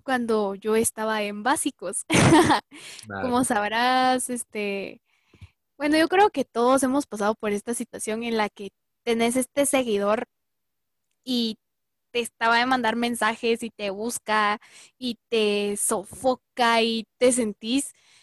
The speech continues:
Speaker 1: te sentís aturdida porque no sabes qué hacer, ¿va?
Speaker 2: Obsesivo compulsivo con vos.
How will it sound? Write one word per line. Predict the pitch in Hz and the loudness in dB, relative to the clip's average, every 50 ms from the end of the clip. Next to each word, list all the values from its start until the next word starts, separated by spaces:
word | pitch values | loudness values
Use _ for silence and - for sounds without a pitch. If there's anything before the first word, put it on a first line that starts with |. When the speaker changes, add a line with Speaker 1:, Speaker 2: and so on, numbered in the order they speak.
| _ _ _ | _ _ _
Speaker 1:
te | 277 277 | -2 0
sentís | 254 277 247 - 233 233 254 | 2 2 0 0 -2 0 0
aturdida | 277 302 - - 320 277 226 208 214 233 294 403 466 466 - | 0 0 0 0 0 0 0 0 0 2 4 4 4 2 2
porque | - 311 - - 262 | -4 -6 -2 -2 0
no | 247 262 262 | 0 0 2
sabes | 294 285 285 277 285 269 - | 4 4 6 6 4 2 0
qué | - - 233 | -4 -4 -4
hacer, | 233 - - 392 427 311 220 | -2 2 4 4 4 4 2
¿va? | 175 - - - - - _ _ _ | -2 -6 -8 -12 -20 -20 _ _ _
Speaker 2:
Obsesivo | 143 131 - 147 127 - 156 156 151 | -14 -10 -10 -10 -8 -2 0 0 0
compulsivo | - 175 151 127 117 110 - 147 151 147 143 | 0 -4 -6 -4 -8 -8 -4 -2 -2 -2 -4
con | - 123 117 131 | -6 -10 -8 -6
vos. | 147 143 135 - - | -6 -6 -4 -6 -8